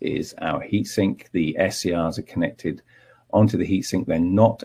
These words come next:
electrically connected. It is just thermally connected. Uh, the base of the S C R, um, is connected to the heatsink to dissipate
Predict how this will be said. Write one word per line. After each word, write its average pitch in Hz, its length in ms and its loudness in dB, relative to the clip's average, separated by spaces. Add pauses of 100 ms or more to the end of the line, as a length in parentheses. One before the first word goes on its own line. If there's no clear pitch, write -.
electrically 120 600 4
connected. 135 720 0
It 110 180 -2
is 120 120 -4
just - 340 -4
thermally 120 640 6
connected. 127 560 -2 (200)
Uh, 82 140 -2
the 113 100 -8
base 98 320 2
of 85 80 -2
the 90 140 0
S 90 160 -2
C 85 180 -4
R, 80 280 -2 (460)
um, 78 540 -4
is - 120 -8
connected - 640 -8 (160)
to 139 160 6
the 101 120 4
heatsink 85 560 -2
to - 100 -8
dissipate - 640 -2